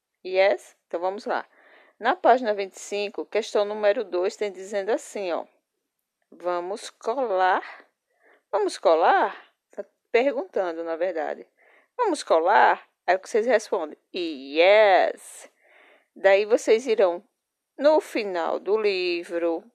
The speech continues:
pegar os adesivos que tem pra colar aí na menininha. Vai deixar ela bem bonita, colocar a saia, a blusa, a bolsa, o chapéu, tá bom? Bem fácil, né?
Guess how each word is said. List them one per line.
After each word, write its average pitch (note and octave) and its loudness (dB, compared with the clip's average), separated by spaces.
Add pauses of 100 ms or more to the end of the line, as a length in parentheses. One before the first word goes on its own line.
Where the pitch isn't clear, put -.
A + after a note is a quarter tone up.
pegar F#3 6
os A#3 2
adesivos G3+ 0
que A3+ -8
tem G#3+ -4
pra G#3+ -2
colar G#3 2
aí A3+ 2
na G3+ -4
menininha. G3+ -6 (920)
Vai E3+ 0
deixar F3+ -4
ela E3 4
bem G3+ -4
bonita, A3+ -2
colocar - -4
a F3 -2
saia, G#3 2
a D#3 -8
blusa, G3 0
a E3 -8
bolsa, F3+ 0
o D#2+ -6
chapéu, F3+ 2
tá - -6
bom? G3+ 2 (920)
Bem B3 4
fácil, F3+ -2
né? G#3+ 2